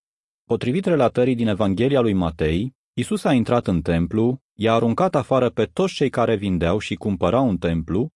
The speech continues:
și a răsturnat mesele schimbătorilor de bani și băncile celor care vindeau porumbei. Și le-a zis:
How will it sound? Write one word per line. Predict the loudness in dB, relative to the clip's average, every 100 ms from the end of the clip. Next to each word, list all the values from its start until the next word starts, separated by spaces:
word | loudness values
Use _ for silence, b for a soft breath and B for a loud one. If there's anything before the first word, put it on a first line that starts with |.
| _
și | -2 0
a |
răsturnat | 2 0 -2 0 2
mesele | 2 2 2 0
schimbătorilor | 0 -2 -2 0 0 2 0 0
de | 0
bani | 0 0 -2 -6
și | -8 -6
băncile | 0 0 0 -2
celor | -2 -2 -2
care | -2 -2
vindeau | -2 -2 -2 -2
porumbei. | -2 -4 -2 -4 -6 -12 _ _ _ _ _ _ _
Și | -4
le-a | -2 0
zis: | -2 -4 -10